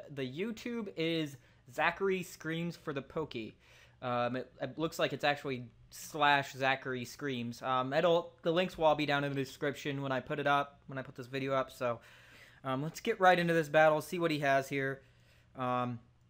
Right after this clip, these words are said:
I really know nothing about this guy. I just asked for someone to Wonder Cup battle, for a Wonder Cup battle on Twitter,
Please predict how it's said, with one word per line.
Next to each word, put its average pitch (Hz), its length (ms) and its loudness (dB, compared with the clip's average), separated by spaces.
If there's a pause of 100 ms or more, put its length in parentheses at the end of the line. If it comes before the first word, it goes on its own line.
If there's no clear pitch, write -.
(300)
I 151 60 0
really 147 240 6
know 147 80 2
nothing 147 260 2
about 147 220 4
this 147 140 -6
guy. 143 180 2
I 143 60 0
just 131 180 -4
asked 135 240 2
for 135 320 -4
someone 139 300 -6
to 139 60 -4
Wonder 151 260 -2
Cup 165 160 -4
battle, 147 340 2 (200)
for 151 120 -2
a 147 40 0
Wonder 151 200 0
Cup 147 140 -6
battle 147 240 2
on 139 340 -2 (160)
Twitter, 196 480 2